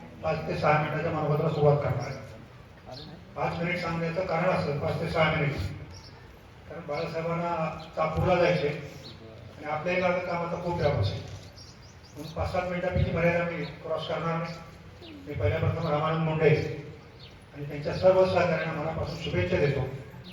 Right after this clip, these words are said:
की आपण अतिशय चांगलं काम, पुण्याचं काम गेली सहा सात वर्ष झालं या गावामध्ये आपण करतात,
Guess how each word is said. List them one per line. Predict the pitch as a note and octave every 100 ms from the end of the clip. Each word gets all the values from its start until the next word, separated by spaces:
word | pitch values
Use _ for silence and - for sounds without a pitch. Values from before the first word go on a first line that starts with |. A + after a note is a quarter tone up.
| - - - - - - -
की |
आपण | D3+ D#3 E3
अतिशय | D#3+ F3 F#3 F#3+
चांगलं | F#3 F3+ G3 F#3+
काम, | C#3+ -
पुण्याचं | E3 F3+ F#3 F3
काम | C#3 - - - - - - - - - - D3+
गेली | E3
सहा | - D#3 E3
सात | E3+ E3+
वर्ष | D#3+ E3
झालं | D#3+ D#3 D3
या | D3+
गावामध्ये | D#3 D3+ D3 D3 C#3
आपण | -
करतात, | D3 D3+ E3+ F3